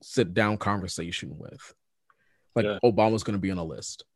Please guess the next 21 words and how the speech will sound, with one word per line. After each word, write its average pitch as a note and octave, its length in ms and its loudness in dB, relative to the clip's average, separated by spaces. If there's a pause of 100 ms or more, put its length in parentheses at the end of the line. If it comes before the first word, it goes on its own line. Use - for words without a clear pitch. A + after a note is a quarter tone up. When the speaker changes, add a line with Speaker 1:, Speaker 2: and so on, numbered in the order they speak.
(640)
Speaker 1:
of G2+ 140 0
just, A2+ 300 4
what C#3+ 140 10
are D#3 60 12
your B2+ 180 8
ideas G#2+ 460 0
to F#2+ 120 -2
help G2+ 460 0
the - 140 -4
African F#2 280 -2
American F#2 240 -6
community F#2 600 -6 (1900)
for - 220 2
the F#2+ 100 0
future? - 680 -6 (840)
Speaker 2:
Right. F#2+ 340 -6 (2250)
I D3 40 -4
mean, C3 320 2 (680)
I F3+ 80 -8
mean, E3 80 -8
that's, F#3 320 0